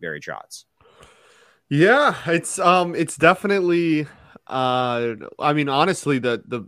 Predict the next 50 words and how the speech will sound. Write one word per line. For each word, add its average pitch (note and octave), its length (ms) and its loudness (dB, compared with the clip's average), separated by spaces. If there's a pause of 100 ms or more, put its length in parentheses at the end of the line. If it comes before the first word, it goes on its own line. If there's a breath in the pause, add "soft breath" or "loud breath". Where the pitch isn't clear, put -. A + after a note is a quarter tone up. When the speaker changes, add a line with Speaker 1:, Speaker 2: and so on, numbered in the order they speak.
(460)
Speaker 2:
best C#3 300 2
part C#3 240 2
for C3 140 -6
me A#2+ 260 -6
out A#2 160 0
of G#2 120 -8
it G#2+ 60 -8
was A2 160 -10
just, A#2+ 220 -12
like, A2+ 160 -6
all A2+ 160 -4
the A2+ 100 -8
memes A2+ 500 -12
that F#2+ 180 -14
came F#2+ 320 -14
out G2 100 -8
of, G2+ 140 -12 (200)
of, G2 380 -8
of A2 160 -8
Speaker 1:
Yeah. F#2+ 100 -16
Speaker 2:
the, C3 440 -4 (320)
<laughs> - 380 -8
of, D3 180 -2
of C3+ 200 -4
him C#3 200 -2
going C3 280 0
to A#2+ 40 -6
Philly. D3 600 -2
<laughs> C#3 160 -4
There's G3+ 840 -6
a G#3 40 2
lot F#3 280 6
of F#3 100 4
Speaker 1:
Definitely F3 40 0
a - 20 -
Speaker 2:
really, F#3 240 4
Speaker 1:
look. F3 100 0
Speaker 2:
really E3 220 0
good D#3 280 -4
content D3+ 680 -2
on A#2+ 200 -2
Twitter, A#2+ 440 -4 (160)
uh, A2 460 -4
w-, A#2 260 -8
after, B2 520 -2
uh, A2+ 180 -2
after A2+ 280 -6
Torts A#2+ 400 -4 (880 soft breath)
announced B2 380 -6
that A2+ 240 -6